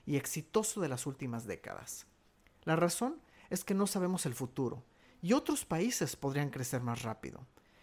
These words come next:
En los años ochentas, Japón creció muy rápido. La gente estaba muy emocionada del avance de la tecnología japonesa.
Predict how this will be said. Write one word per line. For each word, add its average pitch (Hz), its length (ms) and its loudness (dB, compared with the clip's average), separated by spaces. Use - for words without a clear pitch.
En 160 120 0
los 170 180 4
años 302 300 -2
ochentas, 131 840 -2
Japón 175 600 2
creció 160 380 4
muy 202 280 8
rápido. 143 520 2
La 156 140 4
gente 220 300 0
estaba 190 340 2
muy 190 300 6
emocionada 151 640 2
del 131 160 2
avance 143 400 2
de 135 60 2
la 123 120 0
tecnología 123 540 -2
japonesa. - 640 -2